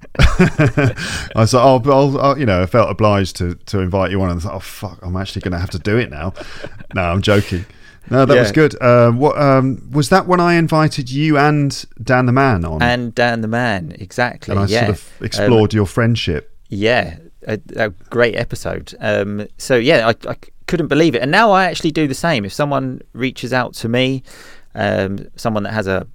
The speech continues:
Speaker 1: like, smaller channel than me, maybe, especially, I always f-, I, I, I follow your footsteps, Luke, and think, "You know what? Luke did that with me. That really helped me.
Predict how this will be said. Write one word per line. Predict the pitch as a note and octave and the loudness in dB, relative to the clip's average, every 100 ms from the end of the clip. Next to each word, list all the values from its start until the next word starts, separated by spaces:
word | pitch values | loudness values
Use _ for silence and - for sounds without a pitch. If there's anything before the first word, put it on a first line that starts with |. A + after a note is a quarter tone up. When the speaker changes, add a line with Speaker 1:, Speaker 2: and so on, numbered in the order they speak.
| - | -16
Speaker 1:
like, | G2+ | -14
smaller | - - B2 B2 A#2+ A2+ | -12 -4 -2 0 0 -2
channel | - B2 A#2+ A#2 | -4 -4 -2 0
than | A#2 | 0
me, | B2+ B2 | 0 -2
maybe, | B2 B2+ B2 B2+ | 0 0 0 -2
especially, | A#2 - B2+ - C3 C3+ | -2 -6 -6 -2 2 4
I | G#2 A#2+ | 4 2
always | A#2+ A#2+ A2+ - | 4 2 -2 -8
f-, | - - | -16 -16
I, | G2+ A2+ G#2+ - | -12 -12 -14 -16
I, | G2+ - _ - - - - - - | -18 -18 _ -20 -20 -20 -20 -20 -12
I | - | -10
follow | - - D3+ D3+ | -4 2 4 6
your | C#3 C#3 B2+ | 4 2 0
footsteps, | - E3 - - F#2 - | -4 -6 -4 -4 -4 -4
Luke, | F#2 F2 F2+ | -4 -4 -8
and | F2 | -10
think, | G2 G2+ | -10 -8
"You | C#3 | -6
know | D#3 | -4
what? | G2 F#2 - | -4 -6 -4
Luke | C#3+ D#3+ D3+ | 0 0 0
did | C#3 - | -6 -6
that | G#2 | -8
with | F#2+ F#2 | -8 -8
me. | A#2+ A#2 | -6 -6
That | A2 | -2
really | B2+ D3 B2+ | 2 4 4
helped | G2+ G2 - - | 0 -4 -6 -8
me. | A2+ A#2 | -6 -8